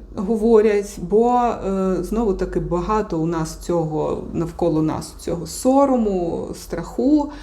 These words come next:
що щось скажеш, не так сприйметься, і врешті-решт стосунки розваляться. Да? І за цим всім глобально стоїть страх,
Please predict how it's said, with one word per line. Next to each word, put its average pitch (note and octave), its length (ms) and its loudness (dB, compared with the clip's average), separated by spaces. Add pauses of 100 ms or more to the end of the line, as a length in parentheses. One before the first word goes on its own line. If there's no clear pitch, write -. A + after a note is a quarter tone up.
(220)
що E3+ 640 -2
щось - 340 -6
скажеш, G#3+ 600 0
не E3+ 100 -2
так D#3 300 -8
сприйметься, F#3+ 1040 0
і F3 520 -2
врешті-решт D#3+ 840 -4
стосунки E3+ 760 -4
розваляться. D3 760 -6
Да? - 180 -2
І - 60 -4
за - 120 -6
цим - 280 -6
всім C#4 400 2
глобально F3+ 600 -2
стоїть F3+ 480 -6
страх, F3 640 -6